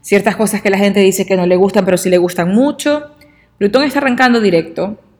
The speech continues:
justamente en tu zona del romance.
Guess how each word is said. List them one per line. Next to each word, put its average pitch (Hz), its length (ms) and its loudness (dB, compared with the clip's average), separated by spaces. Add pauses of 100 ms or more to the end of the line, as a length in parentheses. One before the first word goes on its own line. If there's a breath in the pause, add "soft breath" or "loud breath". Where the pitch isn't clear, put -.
(600)
justamente 233 680 0
en 196 60 -2
tu 180 80 -4
zona 196 480 -4
del 185 220 0
romance. 175 580 -6